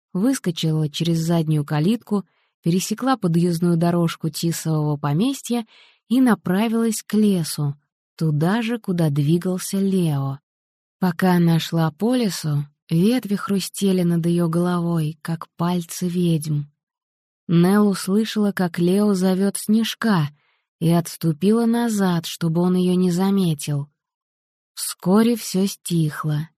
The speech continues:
и Нелл лишь слышала ветер, свистевший в голых деревьях, и собственное тяжелое дыхание, когда добралась до опушки леса и увидела дом викария.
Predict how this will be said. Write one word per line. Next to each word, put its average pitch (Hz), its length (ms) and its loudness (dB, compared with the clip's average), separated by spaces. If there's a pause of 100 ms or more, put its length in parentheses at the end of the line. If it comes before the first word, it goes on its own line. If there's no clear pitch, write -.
(140)
и 160 80 0
Нелл 180 560 0 (440)
лишь 220 320 2
слышала 226 540 -2
ветер, 196 640 0
свистевший 165 800 -2
в 156 60 -4
голых 165 360 2
деревьях, 214 640 0 (400)
и 180 120 0
собственное 214 800 0
тяжелое 196 640 0
дыхание, 160 840 0
когда 156 380 -2
добралась 160 540 0
до 170 180 0
опушки 165 440 -4
леса 220 560 -2 (440)
и 180 120 4
увидела 196 760 2
дом 175 420 0
викария. 165 840 -2